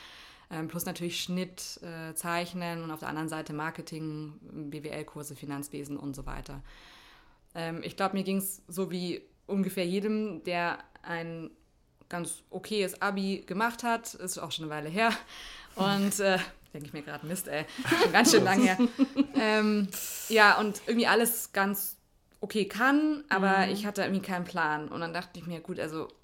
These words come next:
Speaker 1: weiß ich nicht, das Einzige, oder wo ich mir wirklich, wo ich Freude dran hab, was ich wu-, super gerne mach, ist, ähm,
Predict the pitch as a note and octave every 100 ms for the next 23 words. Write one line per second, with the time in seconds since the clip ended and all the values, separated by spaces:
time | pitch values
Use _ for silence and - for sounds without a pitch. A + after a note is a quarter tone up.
0 | _ - - - F#3+ F#3+ F3 - - E3+
1 | F#3+ A#3 F#3 F3 E3+ D#3+ G3 F#3 E3+ E3
2 | G3+ G#3+ E3 F3 - F3 A#3 A#3+ G#3+ G#3+
3 | A3 F#3+ F3+ E3+ F#3 - G3 A3+ F#3+ F3
4 | F3 E3+ A3 A#3 F#3 - - - E3+ E3+
5 | E3